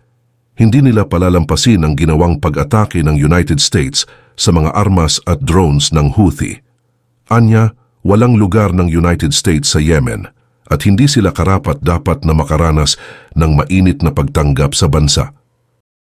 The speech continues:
Sa oras na maligaw ang United States sa Yemen,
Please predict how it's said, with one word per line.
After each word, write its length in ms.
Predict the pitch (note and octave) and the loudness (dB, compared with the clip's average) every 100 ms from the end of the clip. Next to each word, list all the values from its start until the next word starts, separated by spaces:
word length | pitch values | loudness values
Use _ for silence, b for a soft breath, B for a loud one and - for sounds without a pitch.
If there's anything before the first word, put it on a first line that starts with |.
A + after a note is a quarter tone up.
| _ _ - | _ _ -4
Sa 160 | - | -2
oras 400 | A2 C3+ C#3 C#3+ | 2 2 2 2
na 80 | G#2 | 2
maligaw 560 | G#2+ B2+ A#2 A#2+ A#2 G#2+ | 2 2 2 2 2 2
ang 80 | |
United 460 | F2 F#2 G2 G#2 D#2+ | 2 2 2 0 -2
States 340 | - A2+ A2+ | 0 0 0
sa 160 | - F2+ | 0 0
Yemen, 400 | G2 G2+ C#2 | 2 2 0